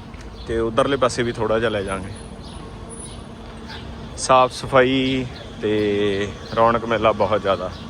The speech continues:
ਪਬਲਿਕ ਟਰਾਂਸਪੋਰਟ ਇੱਥੇ ਇੰਨੀ ਜ਼ਿਆਦਾ, ਤੁਸੀਂ ਦੇਖ ਲਓ, ਇੱਕ ਮਿੰਟ ਮਿੰਟ 'ਤੇ ਤੁਹਾਨੂੰ ਇੱਥੇ ਆਹ ਟ੍ਰੈਮਸ ਘੁੰਮਦੀਆਂ ਮਿਲਣਗੀਆਂ,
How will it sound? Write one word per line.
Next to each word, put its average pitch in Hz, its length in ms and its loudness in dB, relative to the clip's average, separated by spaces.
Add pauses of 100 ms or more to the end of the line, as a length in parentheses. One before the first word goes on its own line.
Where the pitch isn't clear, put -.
(1040)
ਪਬਲਿਕ 165 320 6
ਟਰਾਂਸਪੋਰਟ 180 500 6
ਇੱਥੇ 175 260 6
ਇੰਨੀ 160 200 0
ਜ਼ਿਆਦਾ, 151 300 6
ਤੁਸੀਂ 147 200 -6
ਦੇਖ 147 160 2
ਲਓ, 151 200 0 (200)
ਇੱਕ 147 240 -4
ਮਿੰਟ 151 320 -2
ਮਿੰਟ 143 300 -2
'ਤੇ 139 240 -2 (200)
ਤੁਹਾਨੂੰ 139 240 2
ਇੱਥੇ 147 220 2
ਆਹ 147 100 6
ਟ੍ਰੈਮਸ 143 500 4
ਘੁੰਮਦੀਆਂ 147 320 -6
ਮਿਲਣਗੀਆਂ, 113 460 -8